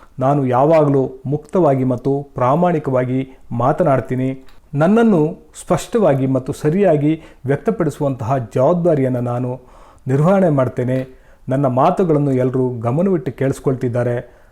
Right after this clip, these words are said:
ನನ್ನ ಮಾತುಗಳಿಂದ ಕೇಳುಗರು ಪ್ರಭಾವಿತರಾಗ್ತಿದ್ದಾರೆ, ನನ್ನ ಆಸೆಗಳನ್ನ ಸರಿಯಾಗಿ ವ್ಯಕ್ತಪಡಿಸುವ ಮೂಲಕ ನಾನು ಅವುಗಳನ್ನ ಈಡೇರಿಸ್ಕೊಳ್ತಾ ಇದ್ದೀನಿ" ಅನ್ನುವಂತಹ ಅಫರ್ಮೇಷನ್‌ಗಳನ್ನ ಆಗಾಗ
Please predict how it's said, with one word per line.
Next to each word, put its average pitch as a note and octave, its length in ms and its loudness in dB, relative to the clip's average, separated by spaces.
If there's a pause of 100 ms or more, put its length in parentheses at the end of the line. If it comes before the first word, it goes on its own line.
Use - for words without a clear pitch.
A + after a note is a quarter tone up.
(120)
ನನ್ನ D#3+ 240 2 (220)
ಮಾತುಗಳಿಂದ C#3 640 0 (420)
ಕೇಳುಗರು D3 640 2
ಪ್ರಭಾವಿತರಾಗ್ತಿದ್ದಾರೆ, C3 1500 -2 (280)
ನನ್ನ D#3 220 2
ಆಸೆಗಳನ್ನ D#3 840 2 (380)
ಸರಿಯಾಗಿ F#3 640 2
ವ್ಯಕ್ತಪಡಿಸುವ C#3 720 -4
ಮೂಲಕ B2+ 380 -2
ನಾನು C3 420 2
ಅವುಗಳನ್ನ B2 360 -2 (440)
ಈಡೇರಿಸ್ಕೊಳ್ತಾ D3 600 0
ಇದ್ದೀನಿ" A#2+ 540 -4 (340)
ಅನ್ನುವಂತಹ B2+ 520 -4
ಅಫರ್ಮೇಷನ್‌ಗಳನ್ನ C3 1080 -4
ಆಗಾಗ B2 680 0